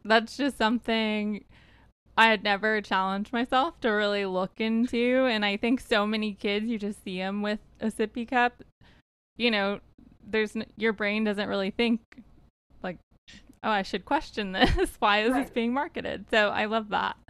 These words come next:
Speaker 2: Right. And when you think about what do you drink out of? We drink out of water bottles. We drink out of straw
Speaker 1: Right.
Speaker 2: cups or coffee cups. Um, maybe if you're a bike rider or you have a, you know, a sipper bottle that you go to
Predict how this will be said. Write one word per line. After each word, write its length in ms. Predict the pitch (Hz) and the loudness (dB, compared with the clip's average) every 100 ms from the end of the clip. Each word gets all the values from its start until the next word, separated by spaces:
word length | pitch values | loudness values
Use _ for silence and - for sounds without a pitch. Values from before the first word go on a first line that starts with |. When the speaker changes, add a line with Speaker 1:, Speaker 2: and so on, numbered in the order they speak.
| 285 269 | -8 2
Speaker 2:
Right. 240 | 285 - | 2 4
And 160 | 285 302 | 8 8
when 140 | 330 | 10
you 140 | 339 349 | 10 8
think 240 | 359 320 | 4 0
about 320 | 247 240 214 | 6 6 6
what 140 | 233 294 | 4 6
do 120 | 294 | 8
you 220 | 269 277 | 6 4
drink 320 | 226 214 196 | 2 -2 0
out 240 | 190 175 185 | 0 0 -2
of? 240 | 220 240 | -4 -4
We 100 | 240 254 | -2 0
drink 260 | 262 247 | 0 2
out 100 | 247 | 2
of 60 | 269 | 2
water 300 | 254 190 185 | 2 2 0
bottles. 480 | 165 170 180 254 - | -4 -4 -6 -8 -4
We 120 | 247 | -2
drink 260 | 226 233 240 | 0 2 4
out 120 | 240 | 4
of 60 | 247 | 2
straw 280 | - 214 | -2 0
Speaker 1:
Right. 180 | 208 220 | 0 0
Speaker 2:
cups 260 | 202 202 - | -2 -2 -2
or 60 | 285 | -2
coffee 400 | - 190 - 180 | 2 0 2 -4
cups. 640 | - 175 190 - - - - - - - | -2 0 0 -2 -10 -16 -18 -18 -10 4
Um, 640 | 214 208 202 202 202 202 - 220 | 8 8 6 4 2 0 -2 0
maybe 280 | 240 240 | 2 2
if 100 | 220 | 2
you're 220 | 226 214 208 | 2 0 0
a 60 | |
bike 240 | 208 202 208 | 2 2 4
rider 340 | 208 202 214 196 | 4 4 2 2
or 80 | 185 | 2
you 200 | 196 190 | 4 2
have 240 | 196 185 | 2 0
a, 280 | 190 180 180 _ - | 0 -2 -6 _ 0
you 100 | 196 | 2
know, 60 | 190 | 2
a 60 | |
sipper 360 | 185 220 214 196 | 0 -2 0 2
bottle 320 | 190 180 190 | 2 2 0
that 140 | 190 196 | -2 -2
you 120 | 196 | 0
go 160 | 190 | 2
to 80 | 190 | 2